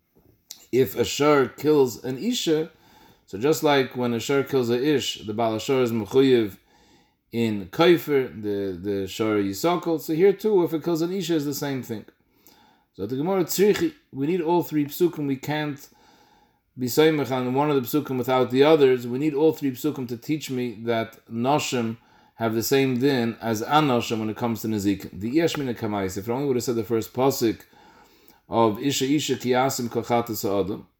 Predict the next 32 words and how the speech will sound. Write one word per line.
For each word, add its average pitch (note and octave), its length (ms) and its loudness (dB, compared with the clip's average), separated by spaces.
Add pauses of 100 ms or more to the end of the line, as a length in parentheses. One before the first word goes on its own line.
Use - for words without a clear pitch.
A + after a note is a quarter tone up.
(100)
I F#2+ 60 -10
would A2 140 -2
have A#2+ 100 -4
thought, F3 360 2
Hasamu E3 460 -2
de C3+ 120 -2
Chas D3+ 300 -4
Rachmon C#3 420 -4
Allah. A2+ 420 0
Torah F3+ 240 -2
had D#3 140 0
Rachmanas C#3+ 500 -2
on C#3 80 -4
the C3+ 180 -4
Isha, C#3 340 2 (640)
and B2 80 0
was A#2+ 140 2
mechayiv C#3+ 560 4
her A#2+ 200 2
be'onshim, A2+ 800 -2 (600)
that G2+ 120 0
if G2+ 120 -4
she C#3+ 180 -2
swore C3+ 560 4
falsely, C#3 600 2
b'negei, A2 480 0
when A#2+ 100 -4
someone C3 240 -4
was A#2+ 140 -6
tevei B2+ 320 2
her C#3 100 0
mammon, D#3 480 -2